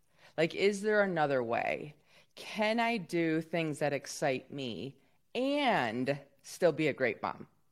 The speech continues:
Right? Like, I think a lot of times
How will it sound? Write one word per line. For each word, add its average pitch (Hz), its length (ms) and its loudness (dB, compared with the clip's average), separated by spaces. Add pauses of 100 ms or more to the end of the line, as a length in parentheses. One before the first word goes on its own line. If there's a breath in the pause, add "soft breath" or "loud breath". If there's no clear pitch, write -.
(340)
Right? 147 320 2
Like, 165 140 0
I 170 80 6
think 190 180 -2
a 185 60 4
lot 160 320 6
of 180 100 2
times 147 560 -2